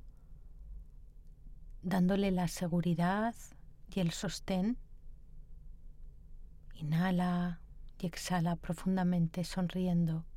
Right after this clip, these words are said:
repitiendo estas afirmaciones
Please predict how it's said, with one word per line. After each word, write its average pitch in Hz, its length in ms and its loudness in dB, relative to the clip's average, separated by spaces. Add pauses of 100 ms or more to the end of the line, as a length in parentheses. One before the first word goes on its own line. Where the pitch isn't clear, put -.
(3500)
repitiendo 202 580 4
estas 185 320 0
afirmaciones 185 1040 2